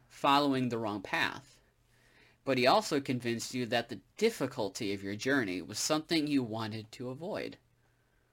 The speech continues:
And that's very much where we, we get sometimes. We don't want things to be hard. We want, um, easier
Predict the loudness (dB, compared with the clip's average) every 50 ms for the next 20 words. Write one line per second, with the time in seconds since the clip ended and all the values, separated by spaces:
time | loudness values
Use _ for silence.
0 | _ _ _ _ _ _ _ _ _ _ _ _ _ _ _ _ _ -20 _ _
1 | _ _ _ _ _ _ -6 -2 0 2 4 6 6 6 6 6 0 -4 -4 -4
2 | -8 _ _ _ _ -16 -14 -12 0 4 6 6 6 6 4 2 0 0 0 0
3 | 2 4 4 4 4 2 0 0 -6 _ _ _ -4 -2 -2 -2 0 0 -2 -2
4 | 0 -2 -2 -2 0 0 0 0 0 0 0 -2 2 4 4 4 4 4 2 2
5 | 2 0 0 -2 -4 -4 -4 -4 -6 -6 -4 -4 -4 -4 -2 -2 -2 -2 -2 0
6 | 0 0 0 2 0 0 2 0 0 -2 -6 -16 _ -20 -20 -20 -20 -20 -20 -20
7 | -20 -20 _ -2 0 0 0 0 -2 -6 -10 _ -4 -2 0 0 0 4 4 4
8 | 4 4 2 0 -2 -4